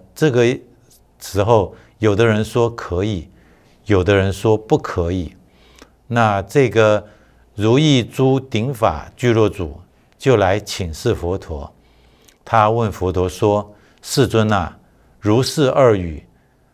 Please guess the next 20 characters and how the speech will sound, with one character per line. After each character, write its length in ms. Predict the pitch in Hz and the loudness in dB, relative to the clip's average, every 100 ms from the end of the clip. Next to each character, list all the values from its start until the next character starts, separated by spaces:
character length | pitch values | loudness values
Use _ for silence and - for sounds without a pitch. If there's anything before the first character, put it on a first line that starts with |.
| _ - | _ -2
唯 260 | 107 113 | 2 4
得 420 | 139 - 101 110 113 | 2 0 2 2 0
名 320 | 104 101 110 | -4 -4 0
为 360 | 95 95 101 101 _ _ | 2 0 -2 -12 _ _
乘 320 | - - 147 92 | -12 -2 0 0
法 340 | - 65 - | -2 -4 -4
而 160 | 82 85 | -8 -8
说， 440 | 85 - 95 95 101 - _ _ _ - | -6 -2 0 0 -6 -20 _ _ _ -4
为 320 | 101 101 120 117 - | 0 2 0 -6 -14
不 100 | - | -10
乘 340 | - - 120 87 | -8 -2 -2 -2
说。 460 | - 98 90 98 - _ _ _ _ _ _ | -4 -2 -2 -4 -12 _ _ _ _ _ _
若 260 | - 160 139 | -4 2 2
作 300 | 113 135 107 | 4 2 2
私 360 | - - 123 123 | 0 -6 -4 -4
语， 260 | 98 73 - _ _ _ _ | -6 -8 -16 _ _ _ _
非 360 | - - 131 127 | -12 2 2 4
为 380 | 101 95 113 | 2 2 0
毁 420 | 120 - 254 90 80 | -4 -8 -2 -2 -2
佛， 460 | - 80 80 - | -4 -6 -4 -10